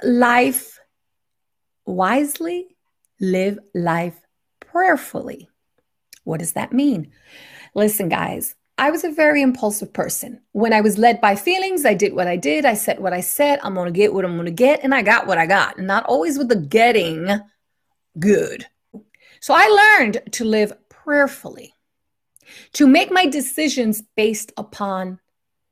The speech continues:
what he desires from my heart, what would be more beneficial,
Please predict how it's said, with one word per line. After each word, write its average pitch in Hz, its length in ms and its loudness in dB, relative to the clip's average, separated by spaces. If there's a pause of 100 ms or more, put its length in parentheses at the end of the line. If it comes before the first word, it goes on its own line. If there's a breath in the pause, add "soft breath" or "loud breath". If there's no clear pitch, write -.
(420)
what 202 240 0
he - 400 0
desires 170 560 -2
from 170 200 -10
my 175 120 -2
heart, 180 300 -4
what 190 140 0
would 190 120 -6
be 202 120 -2
more 190 200 -2
beneficial, 170 720 -6